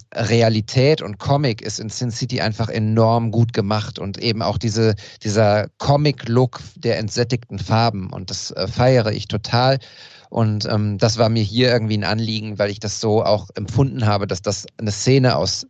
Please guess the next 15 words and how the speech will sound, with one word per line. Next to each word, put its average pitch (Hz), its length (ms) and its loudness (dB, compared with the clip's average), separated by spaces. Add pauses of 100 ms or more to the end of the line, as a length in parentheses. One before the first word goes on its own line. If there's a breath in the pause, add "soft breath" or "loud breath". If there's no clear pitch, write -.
Sin - 280 -8
City 110 300 -6
sein, 101 380 0 (520 loud breath)
hätte 113 180 2
sein 98 360 2
können. 95 400 -4 (120)
Ähm, 104 540 2 (1700 loud breath)
und 135 120 -2
Olli, 151 200 6
um 151 140 4
deine 147 220 4
Frage 165 340 0
zu 170 180 -6
beantworten, 151 880 0
ähm, 127 520 0